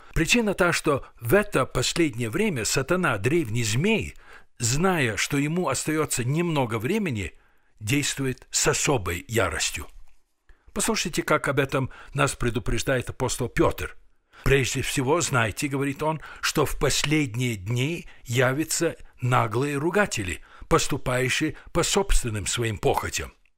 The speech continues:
И дальше: «Придёт же день Господень, как тать», то есть как вор, «ночью, и тогда небеса с шумом придут, стихии же,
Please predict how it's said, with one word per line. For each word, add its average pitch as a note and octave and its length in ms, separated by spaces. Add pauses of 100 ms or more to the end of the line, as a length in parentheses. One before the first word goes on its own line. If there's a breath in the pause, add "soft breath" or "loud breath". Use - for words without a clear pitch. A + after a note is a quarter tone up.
(120)
И A#2+ 100
дальше: A#2+ 440 (320 loud breath)
«Придёт D#3+ 460
же B2+ 160
день G3+ 340
Господень, A#2 600 (400 loud breath)
как - 240
тать», - 500
то - 80
есть A#2+ 120
как - 240
вор, C#3+ 280 (220 loud breath)
«ночью, C3+ 580 (320 loud breath)
и D#3+ 120
тогда D3 480
небеса F3 580
с - 80
шумом G#3 480
придут, B2+ 500 (360 loud breath)
стихии F#3+ 800
же, D#3+ 340